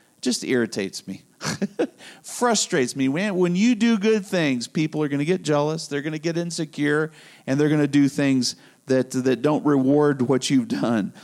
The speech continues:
But because of all the people, they were, the people were praising God for what had happened. For the man who had been miraculously healed was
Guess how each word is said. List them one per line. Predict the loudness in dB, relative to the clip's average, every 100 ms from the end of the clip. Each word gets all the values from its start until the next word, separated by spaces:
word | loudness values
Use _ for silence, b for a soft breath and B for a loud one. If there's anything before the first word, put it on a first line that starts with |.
| B B B 0
But | 2 2
because | 0 2 2
of | 4
all | 4 2
the |
people, | 2 2 2 2 2
they | 2
were, | 2 0
the | 0 -2
people | 0 0 2
were | 0
praising | 0 0 2 2 0 2
God | 2 2 0
for | 0
what | 2
had | 0
happened. | -2 -2 -2 -2 -4 -8 B B _
For | 0
the |
man | 2 2 4
who | 4
had | 4 2
been | 0 2
miraculously | 2 2 0 0 0 0 0 0 -2
healed | 0 2 2
was | 0 -2